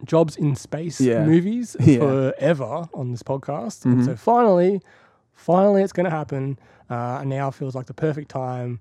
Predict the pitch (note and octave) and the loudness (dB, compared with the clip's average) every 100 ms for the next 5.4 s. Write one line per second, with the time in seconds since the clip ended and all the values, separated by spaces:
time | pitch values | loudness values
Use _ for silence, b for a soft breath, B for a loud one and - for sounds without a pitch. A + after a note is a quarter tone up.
0 | _ A#2+ A#2+ A2 G#2 - _ A#2+ D3+ D3+ | _ -4 -4 -4 -8 -12 _ -6 -2 -2
1 | D#3+ D3+ D3 - D3 C#3 D3 C#3+ C#3 C#3 | 0 0 -2 -4 -8 -6 -6 -4 -4 -4
2 | C#3 C#3 C3+ A2+ _ _ _ G2+ G#2 G#2 | -4 -6 -8 -12 _ _ _ -12 -10 -8
3 | G#2 A#2+ C3 B2+ A#2+ - _ _ _ A#2+ | -10 -10 -10 -12 -16 -20 _ _ _ -2
4 | A#2 C3 C#3 - G#2+ - - - B2 C#3+ | -2 -4 -8 -10 -16 -16 -8 -4 -2 0
5 | D3+ D3+ B2+ B2+ | 0 0 -4 -2